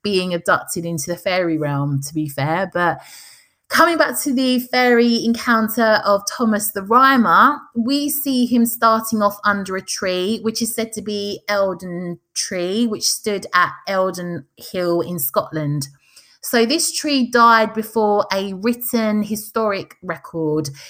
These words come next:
It was passed down via word of mouth alone until a memorial stone was placed on the spot where it once stood.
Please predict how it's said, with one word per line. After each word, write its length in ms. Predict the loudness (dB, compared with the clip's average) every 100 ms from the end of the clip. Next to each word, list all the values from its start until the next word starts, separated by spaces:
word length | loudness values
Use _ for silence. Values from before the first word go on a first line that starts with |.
| -8
It 60 | -4
was 160 | -2
passed 500 | -2 4 4 4 -2
down 380 | 2 4 6 4
via 640 | 4 4 4 4 4 4 2 -2
word 400 | 2 4 4 0
of 160 | -4 -4
mouth 340 | 0 2 0 -6
alone 640 | -2 4 4 4 2 0 0 -10 -8
until 640 | -4 -2 -2 -2 0 0 0
a 200 | 0 2
memorial 580 | 2 2 2 2 0 0
stone 420 | -4 -2 -2 -2
was 140 | -6 -8
placed 500 | -8 -6 -6 -8 -6
on 180 | -6
the 60 | -6
spot 440 | -8 -4 -2 -2
where 100 | 0
it 180 | -2 -2
once 300 | -6 -8 -8
stood. 480 | -8 -4 -2 -2 -4